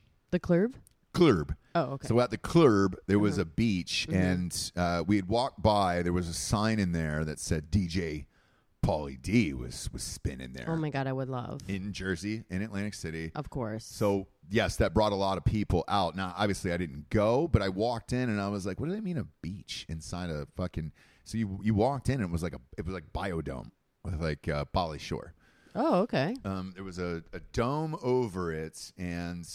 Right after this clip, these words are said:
Speaker 2: uh, the, <laughs> the pool itself had sand up until about three feet in the water.
Speaker 1: Mm-hmm.
Speaker 2: So you could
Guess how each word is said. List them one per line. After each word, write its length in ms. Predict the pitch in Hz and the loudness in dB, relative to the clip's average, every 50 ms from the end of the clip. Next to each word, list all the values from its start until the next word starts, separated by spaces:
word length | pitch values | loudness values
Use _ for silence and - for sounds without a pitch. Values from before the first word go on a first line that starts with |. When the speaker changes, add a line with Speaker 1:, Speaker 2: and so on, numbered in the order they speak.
| - - | -12 -8
Speaker 2:
uh, 440 | 85 85 80 82 80 80 78 76 76 - 80 78 | -8 -6 -6 -6 -6 -6 -8 -8 -10 -12 -16 -12
the, 300 | - 90 82 80 80 76 - - _ - - - | -10 -8 -8 -8 -8 -10 -14 -20 _ -14 -2 -2
<laughs> 100 | - - - - - - - _ _ _ _ _ _ _ _ - - - _ _ | -2 -2 -2 -10 -16 -20 -20 _ _ _ _ _ _ _ _ -20 -20 -20 _ _
the 100 | 107 95 | -6 -2
pool 380 | - - - 156 165 185 196 | 0 2 4 4 4 2 0
itself 680 | 175 - - - - - 139 98 67 69 - - - - _ _ _ _ _ _ _ | -4 -6 -8 -10 -2 -2 0 0 -2 -4 -10 -12 -16 -20 _ _ _ _ _ _ _
had 360 | _ - - 107 113 127 110 92 | _ -10 -8 -6 -6 -8 -10 -12
sand 680 | - - - - - 131 127 113 80 76 76 76 73 - - | -12 -10 -8 -4 -4 -4 -4 -4 -6 -8 -10 -12 -12 -10 -6
up 140 | 95 90 - | -6 -6 -4
until 260 | 95 90 - - 104 | -6 -8 -6 -6 -6
about 240 | 95 82 85 - - | -6 -6 -8 -8 -8
three 240 | - - 95 110 107 | -8 -6 -6 -6 -6
feet 240 | - - - 107 123 | -8 -6 -6 -6 -6
in 60 | 113 | -6
the 60 | 98 | -8
water. 400 | 82 82 80 82 98 117 131 135 - _ - | -6 -6 -6 -6 -6 -8 -12 -14 -16 _ -12
Speaker 1:
Mm-hmm. 260 | 208 208 208 226 247 247 - - _ | -10 -8 -8 -8 -8 -10 -14 -20 _
Speaker 2:
So 400 | - - 101 98 101 98 95 - _ _ | -8 -6 -4 -2 -2 -4 -6 -8 _ _
you 140 | 92 110 | -8 -6
could 640 | - - 127 120 117 117 113 113 113 110 107 101 98 | -6 -4 -4 -2 -2 -2 -2 -2 -4 -4 -6 -8 -14